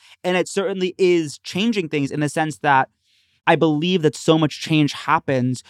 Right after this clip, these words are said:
through media representation, through this idea of seeing and believing. And so I think that by more of us talking, right,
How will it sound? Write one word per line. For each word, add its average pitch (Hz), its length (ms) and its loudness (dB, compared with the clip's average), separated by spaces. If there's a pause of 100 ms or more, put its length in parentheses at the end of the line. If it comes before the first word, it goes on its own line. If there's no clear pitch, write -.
(100)
through 190 400 6
media 131 280 2
representation, 113 840 -8 (180)
through 196 360 6
this 175 120 0
idea 147 380 2
of 120 80 -2
seeing 135 300 0
and 120 100 -2
believing. 147 500 -4
And 131 100 -6
so 143 100 -6
I 127 80 -4
think 160 260 -8
that 147 100 -8
by 135 140 -2
more 131 320 0
of 226 100 -4
us 123 300 -6
talking, - 760 -2 (300)
right, 127 320 0